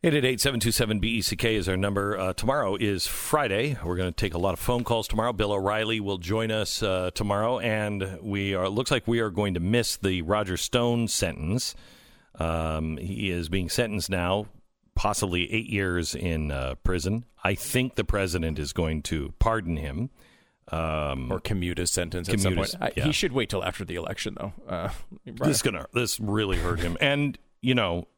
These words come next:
Speaker 1: as you, as you pointed out earlier, um, constitutionally, the pre-, the one person the president can't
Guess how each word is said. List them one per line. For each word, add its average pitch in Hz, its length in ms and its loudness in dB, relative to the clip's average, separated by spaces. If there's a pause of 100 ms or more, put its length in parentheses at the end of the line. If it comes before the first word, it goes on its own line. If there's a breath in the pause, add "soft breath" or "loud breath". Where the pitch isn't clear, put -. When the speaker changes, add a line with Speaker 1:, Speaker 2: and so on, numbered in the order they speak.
(160)
Speaker 1:
as 117 240 2
you, 160 200 4 (540)
as 104 200 2
you 135 100 4
pointed 113 360 2
out 98 160 2
earlier, 95 480 0 (440 loud breath)
um, 87 560 0
constitutionally, 131 1300 0 (480 soft breath)
the 104 320 -2
pre-, 156 240 2
the 139 140 2
one 175 360 2
person 175 480 2
the 127 80 0
president 135 600 0
can't 156 640 0